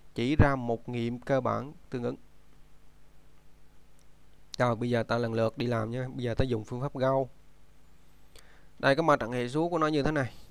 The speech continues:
Và ta đưa về ma trận bậc thang bằng cách là ta khử hai con một này đi. Ta khử hai con một này đi.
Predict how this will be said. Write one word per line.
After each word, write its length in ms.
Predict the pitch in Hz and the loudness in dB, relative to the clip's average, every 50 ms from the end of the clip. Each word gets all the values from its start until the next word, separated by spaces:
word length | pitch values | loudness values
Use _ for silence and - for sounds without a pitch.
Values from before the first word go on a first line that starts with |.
| - - - - - - - - - - - - - - - - - - - - | -18 -18 -20 -20 -20 -20 -20 -20 -20 -20 -18 -18 -18 -18 -18 -18 -18 -18 -14 -2
Và 280 | 120 127 131 131 131 127 | 4 6 8 8 8 8
ta 120 | - 143 | 6 6
đưa 180 | 156 147 156 147 | 6 6 6 6
về 400 | 135 127 123 120 120 117 117 113 | 8 8 8 8 8 6 4 4
ma 160 | 117 131 131 | 2 2 2
trận 160 | 123 117 113 | 2 0 0
bậc 160 | 113 - - | -2 -4 0
thang 280 | - - 131 135 131 127 | 2 2 2 2 2 0
bằng 160 | 123 117 107 | -2 0 0
cách 200 | 156 160 - - | 0 0 0 2
là 220 | 131 120 113 113 - - - - - - - - - - | 2 2 2 2 -2 -6 -16 -20 -20 -20 -20 -18 -6 -2
ta 80 | - - | -2 0
khử 220 | - 127 117 147 | 2 2 2 2
hai 220 | 165 156 139 131 | 2 2 2 2
con 180 | - 135 131 127 | 2 0 0 0
một 180 | 113 110 - 131 | 0 -2 -2 -2
này 100 | 113 113 | -4 -2
đi. 140 | 123 135 - - - - - - - - - - - - - - - - - - - - - | -2 -4 -4 -8 -14 -16 -16 -16 -18 -20 -20 -20 -20 -20 -20 -20 -20 -20 -20 -20 -20 -12 -8
Ta 100 | - 135 | -6 -4
khử 160 | - 127 123 | -2 0 0
hai 180 | 139 143 131 123 | 0 0 -2 -2
con 160 | - 123 123 | -4 -4 -6
một 180 | 113 110 107 - | -6 -6 -8 -8
này 100 | 110 110 | -10 -10
đi. 120 | 110 117 | -10 -10